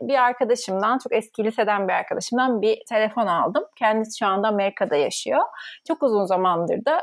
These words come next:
görüşmemiştik ama yani yakın bir arkadaşım. Hatta işte, e, Tuğberk kaybettikten sonra beni aramadı diye içten içe <laughs> sinirlendiğim bir arkadaşım. Ama bir taraftan da ya arayıp ne diyecek? Yani çünkü onu çok iyi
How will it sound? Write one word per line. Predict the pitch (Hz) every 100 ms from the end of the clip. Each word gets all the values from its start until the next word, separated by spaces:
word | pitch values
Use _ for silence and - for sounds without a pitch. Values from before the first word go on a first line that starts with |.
| -
görüşmemiştik | 233 247 240 185 180 - - 262
ama | 269
yani | 262 254
yakın | 254 254 247
bir | 190
arkadaşım. | 180 208 - 190 - 294 -
Hatta | 247 - 202
işte, | 214 - 220 220 - - - -
e, | 196 196 202
Tuğberk | 226 202 208 202
kaybettikten | 214 208 208 - - 196
sonra | 202 208 190 185
beni | 190 196 202 -
aramadı | 202 202 185 190
diye | 196 214 -
içten | - - 196
içe | 185 220 226 -
<laughs> | - -
sinirlendiğim | - 214 208 285 269 240 208 202 220 220
bir | 185 180
arkadaşım. | 180 180 170 190 285 -
Ama | 226 220
bir | 226
taraftan | 226 214 214 208 208 214
da | 233 - - _
ya | - 180
arayıp | 185 202 208
ne | 190 190
diyecek? | 175 175 - -
Yani | 185
çünkü | 185 208
onu | 202
çok | 202 214 202
iyi | 202 190 -